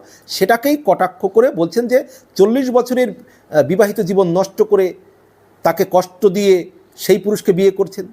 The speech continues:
মানে একজন নারী, তার তো সংসার ভেঙেছে, এটাই, আহ, বলতে চাইছেন কল্যাণ ব্যানার্জি। মহুয়া নিজের কেন্দ্রে অন্য কোনো, এখানে একটা খুব ইম্পর্টেন্ট কথা বলেছেন কল্যাণ ব্যানার্জি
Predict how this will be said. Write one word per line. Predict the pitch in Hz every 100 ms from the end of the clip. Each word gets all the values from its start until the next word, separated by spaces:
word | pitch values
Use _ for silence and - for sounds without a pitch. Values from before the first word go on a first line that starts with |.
| -
মানে | 147 165
একজন | 165 180
নারী, | 170 175 180 175 - _ _
তার | - 165
তো | 170
সংসার | - 180 185
ভেঙেছে, | 165 240 277
এটাই, | 185 165
আহ, | - _ _ 151 135 120 113 - _ 147
বলতে | 170 190
চাইছেন | 196 196 277
কল্যাণ | 285 220 120
ব্যানার্জি। | 92 90 - _ _ _ _ _ _ _ _ _ _ _ - - - - _ _ _
মহুয়া | 143 226 277 302 320
নিজের | 262 226 214 294 294
কেন্দ্রে | 277 285 269 226 220 - - - - _
অন্য | 208 262 294 302 330
কোনো, | 311 311 320 311 - - _
এখানে | - 277 294
একটা | 294
খুব | - 285
ইম্পর্টেন্ট | 233 220 196 190
কথা | 170 156
বলেছেন | 139 135 - 170 - _ _ _ -
কল্যাণ | 190 175
ব্যানার্জি | 139 107 95